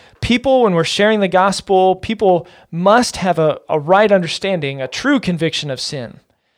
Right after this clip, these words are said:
It's not that they just have to intellectually come to a knowledge of the truth and believe that truth. Even the demons believe the truths about who God is, and even their own sinful nature.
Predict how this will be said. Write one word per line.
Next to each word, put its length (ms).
It's 200
not 240
that 160
they 120
just 220
have 220
to 200
intellectually 920
come 240
to 160
a 40
knowledge 440
of 100
the 80
truth 580
and 440
believe 440
that 240
truth. 380
Even 340
the 80
demons 580
believe 640
the 100
truths 440
about 340
who 240
God 240
is, 540
and 160
even 460
their 260
own 300
sinful 460
nature. 600